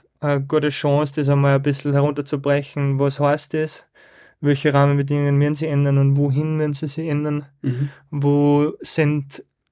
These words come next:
Speaker 1: ähm, deiner Meinung nach die größten Hebel? Du bist ja, ähm, ähm, auch politischer Mensch und auch in, in, in dein,
Speaker 2: Ja.
Speaker 1: ähm,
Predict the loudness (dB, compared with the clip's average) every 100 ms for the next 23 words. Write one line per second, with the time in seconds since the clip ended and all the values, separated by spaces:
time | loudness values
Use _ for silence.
0 | _ -6 -2 2 2 2 2 2 2 2
1 | 4 2 0 -6 _ _ _ _ _ _
2 | _ -2 0 0 0 0 0 -2 -8 -8
3 | -4 -2 0 2 2 -2 _ _ _ _
4 | _ _ _ _ 2 4 4 2 -2 _
5 | _ _ _ _ _ _ _ _ -4 0
6 | 2 2 2 2 0 -2 -4 _ _ _
7 | _ _ _ _ _ 0 2 2 2 2
8 | 0 -2 0 0 -2 -4 -2 0 2 2
9 | 0 -2 -4 -4 0 2 0 0 0 2
10 | 2 2 -2 -4 -12 _ _ _ _ 0
11 | 2 2 0 -2 -6 -6 -10